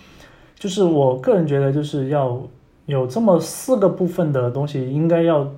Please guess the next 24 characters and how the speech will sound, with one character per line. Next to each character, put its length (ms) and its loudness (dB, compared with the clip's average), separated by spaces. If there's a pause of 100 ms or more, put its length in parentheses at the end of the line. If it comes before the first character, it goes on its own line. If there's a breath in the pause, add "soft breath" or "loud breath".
(240)
实 200 -14
现。 280 -4
第 160 -2
一 40 2
个 120 2
是 340 -2
这 180 -8
个 100 -10
网 200 -4
址 100 -4
转 240 -4
发， 220 -8
也 100 -10
就 100 -4
前 160 -8
面 120 -4
我 40 -6
们 120 -4
已 40 -4
经 140 -4
讲 180 -8
过 140 -4
了 60 -6
嘛。 160 -12